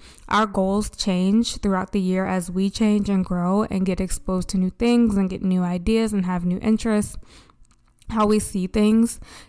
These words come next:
um, can also change. How we feel about certain things can change. Um, things you wanted back in December or January, you might not want anymore.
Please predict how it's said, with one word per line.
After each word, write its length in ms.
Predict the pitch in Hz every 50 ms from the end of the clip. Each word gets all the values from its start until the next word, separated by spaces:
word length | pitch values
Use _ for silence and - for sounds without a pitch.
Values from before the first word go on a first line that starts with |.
| - - -
um, 240 | 202 196 196 196 196
can 140 | - 208
also 320 | 196 190 196 196 - 214 214
change. 380 | 208 - 226 214 220 214 214
How 120 | 208 208 190
we 100 | 185 190
feel 320 | - - 202 196 196 202
about 360 | 196 190 196 196 196 196 196
certain 340 | - - 208 202 202 196 202
things 340 | 202 - 202 202 202 202 -
can 160 | - 214 196
change. 460 | - - 202 202 202 202 196 190 - - - - - - - - - - -
Um, 220 | - 196 196 202
things 280 | - 226 226 233 214 208
you 100 | 208 196
wanted 320 | 190 190 190 202 214 196
back 200 | 196 190 190 -
in 120 | 196 190
December 480 | 180 190 190 - - 233 233 233 226 226
or 180 | 220 214 196 190
January, 640 | 170 185 185 190 196 208 214 220 226 233 240 247
you 180 | 240 226 208 185
might 280 | 185 185 185 185 -
not 260 | - 202 190 185 -
want 240 | 180 175 180 190 -
anymore. 560 | - 202 208 214 208 208 202 208 220 240 254